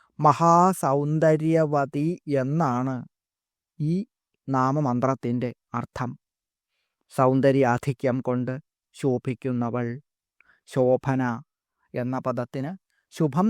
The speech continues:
നൽകുന്നവൾ എന്നും അർത്ഥമുണ്ട്. ശുഭം നൽകുന്നവൾ ആയതുകൊണ്ടാണ് അമ്മ ശോഭനയാകുന്നത്, മംഗളസ്വരൂപിണിയാകുന്നത്. ഈ പ്രപഞ്ചത്തിൽ സുന്ദരമായും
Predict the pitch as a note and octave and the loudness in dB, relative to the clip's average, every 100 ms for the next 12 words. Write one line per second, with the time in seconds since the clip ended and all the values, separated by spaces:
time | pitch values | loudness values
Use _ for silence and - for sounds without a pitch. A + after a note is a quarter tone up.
0 | A3+ D#3+ C#3 C3 A#2+ A#2+ A#2 - _ C3 | 2 2 0 -4 -4 -4 -6 -10 _ -6
1 | B2+ B2+ F3+ G#3+ _ B2 A#2+ C#3 B2 B2 | -6 -6 -8 -8 _ -12 -8 -8 -8 -8
2 | A#2+ D3 _ _ _ _ _ _ _ - | -12 -14 _ _ _ _ _ _ _ -6
3 | C#3 B2 C#3 C#3 B2+ C3+ D3 D3+ D#3 D#3 | -4 -2 0 0 0 0 -2 0 2 4
4 | E3 D3 F3 F#3+ A3+ A#3 G#3+ C3+ B2 A#2+ | 4 4 4 4 4 6 6 4 0 -4
5 | D3 _ _ - B2 B2+ C3 A2+ - _ | -10 _ _ -6 -2 -2 -2 -6 -12 _
6 | - - C3+ C#3 D3 D#3+ F3 B2 A#2+ B2+ | -12 -6 -2 -2 0 0 0 -2 -4 -4
7 | A#2+ A#2+ A#2+ - _ _ _ _ _ B2+ | -4 -6 -8 -14 _ _ _ _ _ -4
8 | B2 C3+ C3+ B2+ A#2+ A#2 - C3 C#3+ D#3 | -2 0 2 2 2 -2 -2 0 2 2
9 | F3 E3+ A#2 A#2 A#2 A#2 A#2 B2+ _ _ | 0 0 -4 -4 -6 -6 -8 -12 _ _
10 | _ _ _ _ _ _ _ _ _ C3 | _ _ _ _ _ _ _ _ _ -4
11 | B2+ B2 B2 A#2+ B2 B2 A#2+ A#2+ B2+ - | -4 -2 -2 -2 -2 -4 -4 -8 -8 -14
12 | _ _ _ - C3+ B2 B2 B2 A#2+ A#2 | _ _ _ -2 0 2 2 0 0 -2
13 | A#2+ | -4